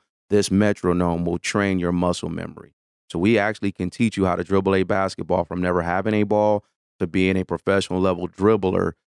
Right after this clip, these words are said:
uh, through certain sounds and through different cadences within the music. Same with, uh,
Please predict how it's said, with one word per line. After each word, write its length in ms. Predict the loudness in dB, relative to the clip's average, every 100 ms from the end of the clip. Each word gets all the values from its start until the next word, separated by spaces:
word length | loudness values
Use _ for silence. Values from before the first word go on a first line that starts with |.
| _
uh, 140 | -4 -4 -2
through 220 | 0 0
certain 400 | 0 0 0 -4
sounds 560 | -2 -2 -2 -2 -4
and 120 | -6 -4
through 260 | -2 -2
different 520 | -2 -2 0 -2 -4 -8 _ _ -2
cadences 600 | 0 0 -2 0 -2 -2 _ _ -4
within 320 | 0 2 2
the 60 |
music. 520 | 4 4 4 2 -4 -4
Same 400 | -2 0 2 2
with, 240 | 0 0
uh, 300 | 0 2 0